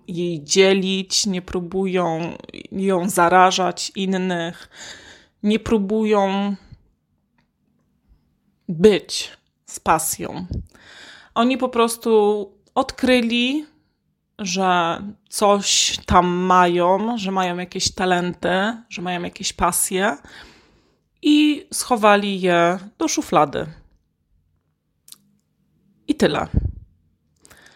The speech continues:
Trzecia grupa ludzi to jest taka grupa ludzi, która odkrywa swoje pasje,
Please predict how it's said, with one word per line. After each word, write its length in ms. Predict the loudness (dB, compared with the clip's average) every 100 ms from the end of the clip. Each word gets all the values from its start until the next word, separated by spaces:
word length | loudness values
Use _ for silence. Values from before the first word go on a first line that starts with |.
| _ _ _ _ _ -4
Trzecia 460 | 0 2 0 0 -4
grupa 320 | -6 -4 -2
ludzi 680 | -2 -4 -6 -6 -4 -6 -8 _ _ _ _
to 100 | -4
jest 260 | -4 -4 -2
taka 280 | -2 0
grupa 320 | -2 -4 -2 0
ludzi, 440 | -2 -6 -6 -8
która 680 | -8 -6 -2 0 0 -2 -10 _ _ _ _ _ -6
odkrywa 720 | -6 -6 -6 2 2 4 0
swoje 420 | 0 -6 -4 -4
pasje, 760 | -2 -2 -2 -8 -6 -4 -4